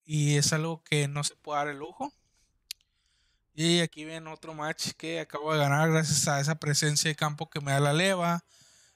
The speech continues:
al bufo de las cartas. Ok, vamos a ir por otro combate para que lo sigan viendo en acción. Listo, acabamos de encontrar otro match. Cabe señalar que solamente estoy pausando,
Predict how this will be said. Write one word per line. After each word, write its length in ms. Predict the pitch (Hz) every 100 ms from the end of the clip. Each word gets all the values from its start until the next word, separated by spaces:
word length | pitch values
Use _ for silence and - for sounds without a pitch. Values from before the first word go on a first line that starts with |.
| _
al 140 | 143
bufo 320 | 147 143 - 147
de 60 |
las 200 | 143 135
cartas. 600 | - 131 - 127 127 - - _ _
Ok, 120 | - 165
vamos 220 | 190 170
a 20 | 170
ir 60 |
por 100 | 160 165
otro 140 | 160
combate 340 | 147 147 147
para 160 | 170 156
que 100 | 143
lo 180 | 139 131
sigan 260 | - 147
viendo 220 | 147 151 151
en 80 |
acción. 340 | 143 - 185 247 _ _ _ _ _ _ _ _ _
Listo, 500 | 151 175 - 208 196
acabamos 380 | 175 143 156 175
de 80 | 160
encontrar 300 | 151 151 151
otro 140 | 156
match. 340 | 160 226 - - _ _ _ _ _ _ _ _ -
Cabe 200 | 160 185
señalar 340 | 190 165 180
que 100 | 185
solamente 380 | 202 185 190 175
estoy 160 | -
pausando, 880 | 175 185 170 165 175 180 170 139 131